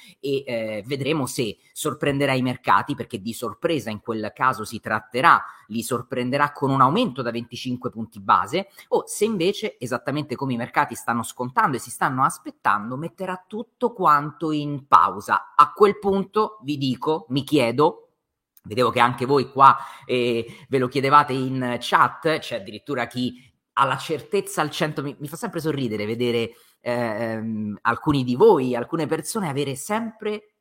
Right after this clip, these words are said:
la certezza delle cose. Ragazzi, lo sapete qual è stato il, per quanto mi rigua-, per quanto riguarda il mondo finanziario, ma per me nella vita in generale, il mio più grande,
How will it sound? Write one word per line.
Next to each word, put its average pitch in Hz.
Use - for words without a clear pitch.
la -
certezza 185
delle 135
cose. 85
Ragazzi, 135
lo 123
sapete 170
qual 123
è 123
stato -
il, 113
per -
quanto 123
mi 120
rigua-, 120
per -
quanto 147
riguarda 143
il 131
mondo 139
finanziario, 139
ma 113
per 113
me 147
nella 127
vita 170
in 135
generale, 127
il 117
mio 135
più -
grande, 139